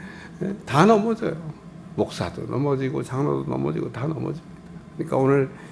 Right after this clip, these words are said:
돈에 대한 이, 이 부분을 시몬처럼 승리하는 여러분들이 꼭 되시기를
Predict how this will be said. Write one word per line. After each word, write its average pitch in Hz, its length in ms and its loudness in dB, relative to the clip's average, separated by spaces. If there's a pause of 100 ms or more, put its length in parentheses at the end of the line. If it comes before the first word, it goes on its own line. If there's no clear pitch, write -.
(320)
돈에 147 420 10
대한 131 420 6
이, 117 320 6
이 127 80 0
부분을 123 540 4 (100)
시몬처럼 127 720 4 (480)
승리하는 175 840 10
여러분들이 113 480 8
꼭 160 280 4
되시기를 123 720 4